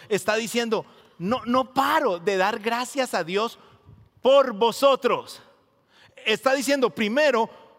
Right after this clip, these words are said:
se conecta con Dios, pero se conecta con Dios para dar gracias a Dios por otros. Y aquí pasa algo extraordinario, llenaba su boca de gratitud. Y hay algo interesante,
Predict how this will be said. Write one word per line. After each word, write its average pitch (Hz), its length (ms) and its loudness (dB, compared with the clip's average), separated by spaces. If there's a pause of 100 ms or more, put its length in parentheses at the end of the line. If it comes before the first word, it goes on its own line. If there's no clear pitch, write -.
(220)
se 247 220 0
conecta 254 480 0
con 240 240 0
Dios, 277 400 0
pero 240 140 0
se 233 140 -4
conecta 240 400 -2
con 226 180 -4
Dios 262 240 -2
para 262 280 0
dar 226 200 0
gracias 277 400 -2
a 220 80 0
Dios 220 320 -4 (220)
por 254 180 4
otros. 285 640 0 (920)
Y 226 100 2
aquí 262 220 0
pasa 294 380 2
algo 320 180 0
extraordinario, 247 800 -2 (160)
llenaba 208 720 0
su 226 220 -8
boca 208 360 -2
de 220 120 -2
gratitud. 214 680 -2 (1120)
Y 208 100 -6
hay 311 80 -4
algo 320 240 -8
interesante, 139 680 -10